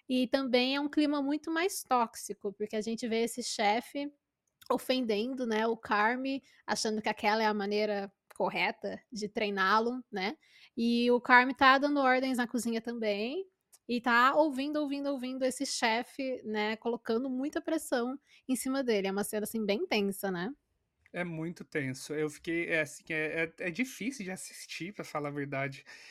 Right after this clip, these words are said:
Speaker 2: que ele começa o, as ofensas e vai indo pior, pior, pior, e o Carmen meio que só aceita aquilo ali por conta da hierarquia que ele tem lá na cozinha. Só que eu fiquei, é,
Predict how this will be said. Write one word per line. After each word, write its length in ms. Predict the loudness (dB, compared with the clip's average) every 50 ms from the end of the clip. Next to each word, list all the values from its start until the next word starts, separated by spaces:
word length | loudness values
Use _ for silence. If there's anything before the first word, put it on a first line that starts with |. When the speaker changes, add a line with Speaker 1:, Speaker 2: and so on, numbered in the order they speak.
| -20 _ _
Speaker 2:
que 320 | -10 -4 -2 0 0 2 4
ele 260 | 4 4 2 0 -2
começa 640 | -2 -2 -2 0 2 2 2 2 0 0 -2 -2
o, 200 | -2 -2 -2 0
as 220 | 2 2 2 2 0
ofensas 540 | -4 -4 -4 -4 -2 -2 -2 -4 -6 -8
e 80 | -8 -4
vai 240 | -2 -2 -2 -2 -2
indo 320 | -2 -2 -2 -2 -2 -4
pior, 460 | -4 -6 -4 -2 0 2 2 0 0
pior, 340 | -2 -2 -2 -2 0 0 -2
pior, 500 | -2 -2 -2 -2 0 0 0 0 -2 -2 -6 -12 -20 -20 -20 -20 -18 -12
e 180 | -8 -6 -4 -4
o 120 | -4 -4
Carmen 380 | -4 -2 -2 0 0 0 -2 -2
meio 200 | 0 -2 -2 -2
que 80 | -4
só 160 | -4 -2 0 0
aceita 480 | 0 -2 -2 -2 -2 -2 -2 -4 -8
aquilo 220 | -10 -8 -6 -6 -6
ali 160 | -6 -6 -8
por 160 | -8 -8 -8
conta 240 | -8 -8 -8 -6 -6
da 100 | -4 -2
hierarquia 560 | 0 0 0 0 -2 -4 -6 -8 -8 -8 -8
que 100 | -8 -8
ele 120 | -10 -8
tem 100 | -6 -6
lá 100 | -4 -4
na 120 | -4 -6 -6
cozinha. 640 | -6 -4 -4 -4 -2 -2 -2 -2 -2 -2 -4 -6 -8 -10 -14 -18 -18 -16 -14
Só 280 | -6 0 4 4 4 4
que 480 | 4 -2 -6 -6 -4 -4 -4 -2 0
eu 200 | 2 2 2 2
fiquei, 580 | 0 -6 -10 -4 0 0 2 2 0 -2 -2 2
é, 400 | 4 4 4 4 2 0 -2 -6